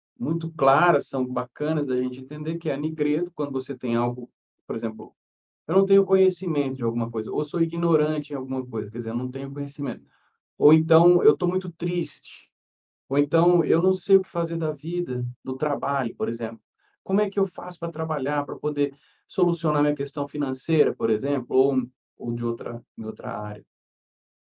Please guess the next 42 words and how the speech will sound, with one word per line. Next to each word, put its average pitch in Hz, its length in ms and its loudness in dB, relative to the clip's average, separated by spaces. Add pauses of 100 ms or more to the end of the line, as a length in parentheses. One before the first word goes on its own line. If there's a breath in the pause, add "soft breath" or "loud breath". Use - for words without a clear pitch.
(120)
É 110 120 -2
Nigredo, 131 580 6
eu 113 40 0
não 127 120 -2
sei 143 400 2
o 120 60 -2
que - 100 -18
vai 110 140 -14
acontecer, - 460 -20
o - 200 -20
que - 100 -14
que - 60 -16
tá 110 100 -12
acontecendo. - 600 -16 (760)
Mas, 214 760 4
à 196 100 6
medida 208 360 4
que 214 100 4
eu 202 60 6
vou 196 100 8
tirando 208 1000 4
a 156 40 8
dinâmica 135 580 -2
emocional 113 840 -2
do 110 80 -12
processo, 113 720 -4 (380)
ou 117 100 -8
seja, 117 480 -4
eu 117 160 -4
vou 131 320 2 (320)
separando 147 800 -2
o 135 40 -6
que 196 180 -6
que 196 100 -4
é 185 60 4
o 175 120 0
quê, 160 320 -2
o 156 40 -10
que 160 120 -8
que 165 120 -10
é 160 40 -8
cada 156 300 -12